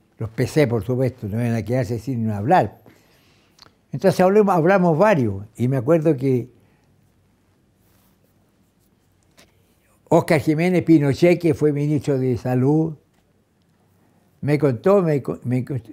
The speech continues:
me, eh, me encontró después un día y me dijo,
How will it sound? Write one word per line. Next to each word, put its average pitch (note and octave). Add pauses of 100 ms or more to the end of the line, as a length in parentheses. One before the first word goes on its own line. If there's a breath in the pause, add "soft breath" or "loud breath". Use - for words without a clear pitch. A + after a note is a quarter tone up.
me, A2+ (140)
eh, G2
me A2
encontró B2
después F3
un F3
día E3
y D3
me D#3
dijo, D3